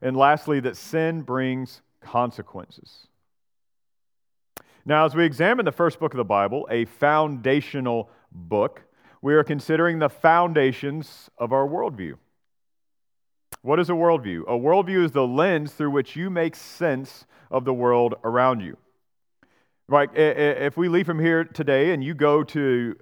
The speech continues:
out to eat, if you go down to Ocean View or if you go out to the Landing and, and you witness a crime, if you witness someone steal someone else's wallet, you know, beat 'em over the head and take their wallet, you don't have to sit and think for a minute and say, "All right, how should I process this event?" Because you already have a lens to see, "Well, that's wrong.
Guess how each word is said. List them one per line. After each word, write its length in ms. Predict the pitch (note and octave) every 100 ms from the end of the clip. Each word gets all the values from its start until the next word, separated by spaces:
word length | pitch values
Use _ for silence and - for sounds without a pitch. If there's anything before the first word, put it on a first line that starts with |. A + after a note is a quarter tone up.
| - - A#2+
out 200 | C3 -
to 80 |
eat, 240 | A#2+ B2+ D#3+
if 100 | B2+
you 80 | B2+
go 100 | C3
down 180 | D3
to 60 | C3+
Ocean 360 | A#2+ C3 - C3
View 260 | B2+ C3
or 40 | D3+
if 100 | A#2+
you 60 |
go 120 | B2 B2+
out 120 | -
to 80 | B2+
the 60 |
Landing 420 | A#2 A#2 B2 D3+
and, 100 | C3 - - -
and 120 | E3
you 120 | D3
witness 380 | C#3 G3 F3+ -
a 40 |
crime, 480 | C#3+ - C3+ G#2+ F#2
if 120 | F#2
you 100 | D3
witness 300 | D3 F#3 E3+
someone 380 | - D#3+ D#3 C#3+
steal 480 | - - D3+ D3 C#3+
someone 340 | - C#3 C3
else's 280 | B2 A#2 G#2+
wallet, 420 | G2 G#2+ G2 F2 -
you 100 | F#2
know, 180 | E2 - _ _ _ F2
beat 160 | C#3+
'em 100 | D#3+
over 120 | D3 C#3+
the 60 |
head 80 | C3+
and 80 | C3
take 140 | B2+
their 100 | A#2
wallet, 320 | A2 A#2 G#2+
you 140 | A#2+ F3+
don't 200 | G3+ D3+
have 160 | E3+
to 80 | D3
sit 260 | C3 F3+ D#3+
and 120 | C3+
think 220 | E3+ G3+
for 120 | -
a 40 | B2+
minute 180 | A#2 A#2
and 100 | A2+
say, 240 | B2 A2
"All 100 | G2
right, 140 | A#2
how 160 | G2+ A2+
should 160 | A#2+ B2
I 60 |
process 580 | G#2 - A#2 A2 F#2+ F2
this 220 | G2 F2+
event?" 400 | F#2+ D3 A#2+ - _ _ _ _ _ -
Because 340 | D#3+ D#3 D#3+
you 140 | C#3+ D#3+
already 240 | F#3 F#3+
have 140 | E3 D#3
a 80 |
lens 480 | C3+ B2 E3+ G3+ D3+
to 100 | C#3
see, 220 | A#2+ C#3+
"Well, 160 | A#2+ A2+
that's 280 | C3+ D#3+ -
wrong. 440 | G#2+ F#3 F#3+ -